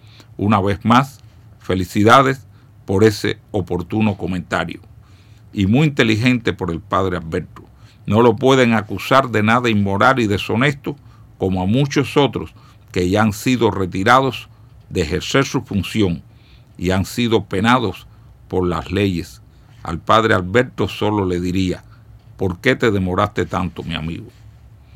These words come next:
Esmeralda Guzmán, gracias por sus comentarios. Usted es una inspiración. También nosotros decimos, "Adelante, padre Alberto". No hay base bíblica para lo que hacen. Dios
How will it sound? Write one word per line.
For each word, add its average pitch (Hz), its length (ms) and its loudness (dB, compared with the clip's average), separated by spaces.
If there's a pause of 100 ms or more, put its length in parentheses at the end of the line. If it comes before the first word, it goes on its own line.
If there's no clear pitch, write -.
(640)
Esmeralda 123 580 8
Guzmán, 107 580 4 (960)
gracias 147 520 8
por 107 200 -2
sus 113 160 0
comentarios. 98 960 2
Usted 92 280 0
es 117 100 4
una 120 160 2
inspiración. 92 800 -4 (360)
También 107 460 2
nosotros 104 560 -2
decimos, 131 500 -2 (340)
"Adelante, 95 760 0 (260)
padre 82 280 -2
Alberto". 80 520 -6 (380)
No 98 120 -2
hay 107 100 4
base 117 360 4
bíblica 113 600 0 (360)
para 80 220 -4
lo 80 160 -4
que 87 160 -4
hacen. - 340 -8 (380)
Dios 104 380 2